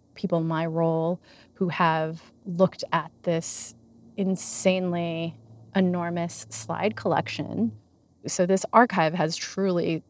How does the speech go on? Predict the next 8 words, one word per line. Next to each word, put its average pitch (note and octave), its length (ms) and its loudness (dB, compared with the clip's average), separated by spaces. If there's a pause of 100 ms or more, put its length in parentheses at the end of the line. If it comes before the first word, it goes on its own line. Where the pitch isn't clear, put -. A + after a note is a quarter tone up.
(140)
kind E3+ 180 -2
of D#3 180 0 (100)
accumulated D#3+ 1000 0 (460)
through E3 680 0
the, C#2+ 580 2 (320)
you F3 120 -2
know, D3+ 200 -4
oversight, E3 760 0